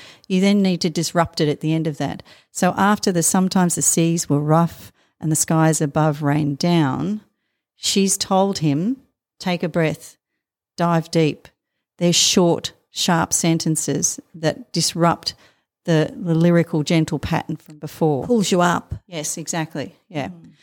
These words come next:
Speaker 1: So there's some things that perhaps when you're writing with your students in class that you can use and talk about,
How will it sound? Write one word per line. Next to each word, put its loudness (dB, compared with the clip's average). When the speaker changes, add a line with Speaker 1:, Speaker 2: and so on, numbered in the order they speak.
Speaker 1:
So 0
there's 4
some 2
things 2
that -6
perhaps 0
when 0
you're 4
writing 2
with 0
your 2
students 0
in 2
class 0
that -8
you -6
can 0
use 4
and 0
talk -4
about, -2